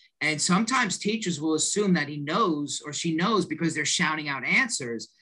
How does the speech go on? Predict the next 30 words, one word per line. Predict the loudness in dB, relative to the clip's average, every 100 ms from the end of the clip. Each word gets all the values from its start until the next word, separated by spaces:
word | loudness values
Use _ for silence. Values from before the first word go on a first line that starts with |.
| _ -4
But | 2
there's | 6 6
a | 6
lot | 4 2
of | -2
times | -2 0 0
where | 2 0 0 -6 _
you | 4
need | 4 4
to | 0
go | -4
back | 0 -2 -2
and | -6 -4
check | -2 -2
for | -4 -6
understanding. | -6 -2 0 0
Just | 0
because | 2 4 6
they're | 6 4 -2 _
super | -2 2 4 6 8 6
willing | 6 4 2
participants | -2 -4 -2 -2 -2 -6 -2
doesn't | -2 0 0
mean | 0
they're | -2 -4
always | -2 -2 -2
getting, | -4 -4 -6 -6
you | -6 -4
know, | -2
what's, | -4 -6